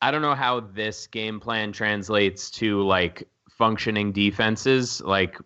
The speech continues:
Baker Mayfield had, what, three incompletions today? Like, he had been, um, uh, you know, I'm a Baker guy, but he had been pretty inefficient in spurts. Um, so I don't know.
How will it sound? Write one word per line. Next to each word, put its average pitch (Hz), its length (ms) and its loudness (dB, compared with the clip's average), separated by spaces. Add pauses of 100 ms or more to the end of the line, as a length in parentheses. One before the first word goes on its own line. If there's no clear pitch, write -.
(140)
Baker 113 260 2
Mayfield 98 680 0 (100)
had, 101 240 -2
what, 92 260 -2
three 98 300 0
incompletions 98 680 -6
today? 104 340 2 (380)
Like, 98 400 0 (100)
he 110 440 0
had 104 440 0
been, 95 540 -4
um, 78 580 -4 (160)
uh, 95 220 -8
you 107 100 -2
know, 95 100 4
I'm 101 160 6
a 117 60 2
Baker 104 320 2
guy, 90 220 2
but 87 120 -6
he 98 60 -8
had 95 240 -2
been 90 220 -8
pretty 92 880 -6
inefficient 95 760 0 (520)
in 104 240 2
spurts. 113 680 2
Um, 95 340 2
so 98 460 2
I 135 120 2
don't 180 120 0
know. 165 240 4